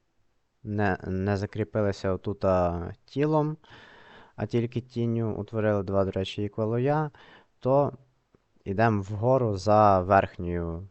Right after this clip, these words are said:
за верхніми зонами інтересу, за верхньою зонами, е, цієї ліквідності.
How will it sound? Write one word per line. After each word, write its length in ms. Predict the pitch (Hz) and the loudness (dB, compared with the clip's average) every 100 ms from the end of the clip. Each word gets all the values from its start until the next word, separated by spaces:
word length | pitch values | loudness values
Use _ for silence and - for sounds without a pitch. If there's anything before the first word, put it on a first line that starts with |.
| _ | _
за 140 | 98 95 | -2 2
верхніми 480 | 98 - 101 92 | 4 2 -4 -4
зонами 440 | 92 98 92 92 90 | -2 -2 -2 -2 -4
інтересу, 520 | 90 98 110 135 107 | -4 -2 -2 -2 -6
за 140 | 95 | -4
верхньою 460 | 90 92 - 98 90 | -2 -2 -4 -8 -8
зонами, 520 | 92 87 87 87 87 | -6 -6 -6 -6 -8
е, 580 | 85 82 50 50 - 98 | -8 -10 -12 -14 -14 -18
цієї 260 | _ 95 87 | _ -14 -12
ліквідності. 800 | 90 - 135 127 123 - 104 98 | -14 -8 -6 -4 -6 -6 -8 -8